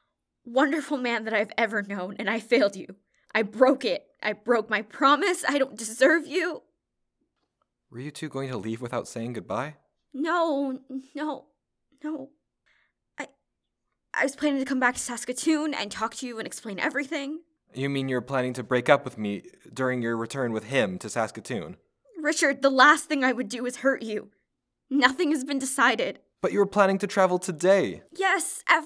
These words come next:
Speaker 1: first. I, I was planning to come to surprise you. He was not a part of my plan, but then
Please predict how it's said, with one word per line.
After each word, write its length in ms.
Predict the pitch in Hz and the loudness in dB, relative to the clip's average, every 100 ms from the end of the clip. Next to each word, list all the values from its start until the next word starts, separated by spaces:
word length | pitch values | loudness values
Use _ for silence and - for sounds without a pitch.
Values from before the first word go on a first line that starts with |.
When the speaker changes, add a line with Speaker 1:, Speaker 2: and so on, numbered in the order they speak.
| - | -4
Speaker 1:
first. 560 | 339 370 302 - - - | 0 2 2 -2 -8 -8
I, 80 | - - _ - | -10 -12 _ -14
I 40 | |
was 180 | 277 - - - | -10 -12 -14 -18
planning 340 | - 320 320 285 | -2 0 0 -2
to 80 | |
come 260 | 269 269 254 | -4 -4 -4
to 80 | 247 | -12
surprise 480 | - 269 330 320 311 | -10 2 2 2 -2
you. 300 | 320 320 320 _ _ 262 | -6 -8 -12 _ _ -10
He 140 | 269 | -6
was 160 | 277 269 | -4 0
not 160 | 277 | 0
a 40 | 285 | 0
part 260 | - 254 | -2 -2
of 80 | 254 | -2
my 160 | 247 254 | -6 -8
plan, 540 | 262 262 302 226 202 | -6 -2 0 0 -2
but 160 | 214 254 | -10 -10
then 260 | 240 - | -10 -10